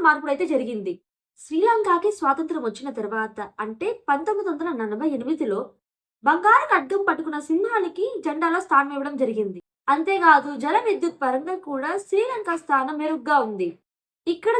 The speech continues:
చాలా జలపాతాలు అలాగే నదులు కూడా ఉన్నాయి. వాటి నుండి విద్యుత్ పెద్ద ఎత్తున ఉత్పత్తి అవుతుంది. దాదాపు యాభై శాతం జనాభా అవసరాలను తీర్చడానికి నీటి నుండి విద్యుత్తును తయారు చేస్తారు. అందుకే ఇక్కడ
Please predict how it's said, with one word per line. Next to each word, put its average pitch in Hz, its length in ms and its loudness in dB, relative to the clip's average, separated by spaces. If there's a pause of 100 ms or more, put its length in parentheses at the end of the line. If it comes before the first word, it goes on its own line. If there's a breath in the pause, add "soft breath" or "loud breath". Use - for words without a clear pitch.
(120)
చాలా 294 240 6
జలపాతాలు 349 760 2
అలాగే 294 420 0
నదులు 277 320 0
కూడా 320 220 4
ఉన్నాయి. 208 360 -2 (340)
వాటి 370 420 6
నుండి 415 220 0 (120)
విద్యుత్ 330 380 -2
పెద్ద 285 160 -2 (140)
ఎత్తున 349 280 -4 (100)
ఉత్పత్తి 285 280 -6
అవుతుంది. 214 480 -2 (760)
దాదాపు 403 560 2
యాభై 392 520 4
శాతం 349 440 0
జనాభా 320 380 2
అవసరాలను 269 640 0 (280)
తీర్చడానికి 415 760 0
నీటి 381 300 -2
నుండి 320 320 -4 (100)
విద్యుత్తును 262 560 -4 (420)
తయారు 277 340 4
చేస్తారు. 196 480 -8 (360)
అందుకే 440 360 2 (140)
ఇక్కడ 339 180 0